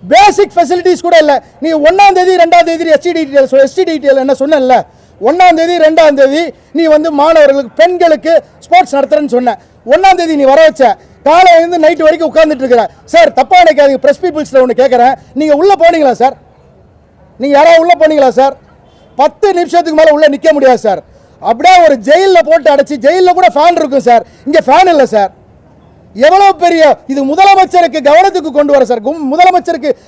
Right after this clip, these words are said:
இது தெரியுமான்றது தெரியல சார். சார், உங்களுக்கு பல பிரச்சனைகள் இருக்கலாம் சார் வெளியில.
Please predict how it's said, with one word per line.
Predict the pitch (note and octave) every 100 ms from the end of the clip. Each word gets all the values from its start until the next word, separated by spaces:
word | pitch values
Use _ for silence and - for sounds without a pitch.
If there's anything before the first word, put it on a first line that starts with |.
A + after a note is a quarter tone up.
| -
இது | D4+ C#4+
தெரியுமான்றது | D#4 F#4+ F#4 E4+ E4 D4 C#4+
தெரியல | D#4 C4+
சார். | G#3+ G3 - - - - - - -
சார், | F4+
உங்களுக்கு | E4 E4 E4 C4+
பல | C4+ D4 F4
பிரச்சனைகள் | E4+ E4 - F#4 F#4+
இருக்கலாம் | F4 D#4+ D#4+
சார் | D4 C4+
வெளியில. | C4 C#4+ B3+